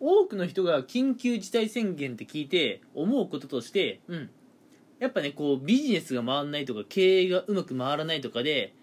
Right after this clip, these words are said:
またね、こう、一部地域にお金配りがね、発生するんじゃないかなというふうにね、えー、考える方がいらっしゃいます。うん。まあ、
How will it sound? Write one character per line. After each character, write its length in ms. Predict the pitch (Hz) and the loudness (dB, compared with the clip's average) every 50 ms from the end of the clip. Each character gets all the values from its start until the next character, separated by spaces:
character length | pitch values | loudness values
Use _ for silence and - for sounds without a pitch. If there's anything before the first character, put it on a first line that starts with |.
| _ _ - - | _ _ -10 -6
ま 140 | 175 180 | -4 -2
た 100 | 180 262 | 0 0
ね、 220 | 254 262 262 285 - _ _ _ _ _ _ - | 0 0 -2 -4 -8 _ _ _ _ _ _ -2
こ 280 | - 180 170 170 170 - | 0 0 2 0 -2 -4
う、 40 | - | -6
一 260 | - 175 - - 285 | -6 -6 0 0 2
部 140 | 240 175 135 | 2 2 0
地 240 | 131 - - 226 190 | -4 -4 -4 -4 -4
域 180 | 147 - 147 143 | -4 -6 -6 -4
に 300 | 143 143 131 117 - - | -2 -2 -4 -4 -4 -6
お 100 | - - | -6 -2
金 280 | - 254 277 277 277 226 | 0 0 0 0 0 -2
配 260 | - 285 254 226 190 | 0 2 2 2 2
り 80 | 135 | 2
が 100 | 110 113 | -2 -4
ね、 200 | 120 139 143 - - _ _ _ _ _ - - | -4 -6 -6 -8 -12 _ _ _ _ _ -14 -8
発 160 | - 160 156 - | -8 -8 -4 2
生 160 | - 196 185 | 2 2 4
す 140 | 185 - 196 | 4 2 0
る 80 | 226 | 2
ん 80 | 226 190 | 2 4
じ 60 | 180 | 4
ゃ 40 | 175 | 2
な 60 | 185 | 2
い 80 | 190 185 | 2 0
か 80 | 180 | 0
な 220 | 180 190 202 208 196 | 0 0 0 -2 -2
と 180 | - - 185 | -4 -4 -2
い 100 | 175 175 | -2 -2
う 40 | 170 | -2
ふ 60 | 156 | -4
う 20 | 190 | -4
に 80 | 175 147 | -4 -4
ね、 160 | 160 151 - | -6 -8 -6
え 80 | - 139 | -6 -6
ー、 60 | 131 - - 175 180 185 190 | -6 -4 -4 -4 -4 -2 -2
考 40 | 196 | 0
え 100 | 202 190 | 0 0
る 60 | 160 | -2
方 240 | - - 185 - 285 | -4 -6 -2 2 2
が 220 | 277 220 143 - - - _ | 2 2 0 -2 -6 -14 _
い 80 | - 156 | -6 -4
ら 80 | 156 160 | -4 -4
っ 20 | |
し 100 | - - | -2 -2
ゃ 60 | 156 | -2
い 60 | 143 | 0
ま 140 | 123 113 110 | 0 -2 -6
す。 180 | - - - - _ _ - | -8 -12 -16 -20 _ _ -10
う 60 | 160 | -8
ん。 140 | 156 127 110 - - _ _ | -8 -8 -8 -12 -18 _ _
ま 120 | - 359 330 | -2 0 0
あ、 100 | - | 0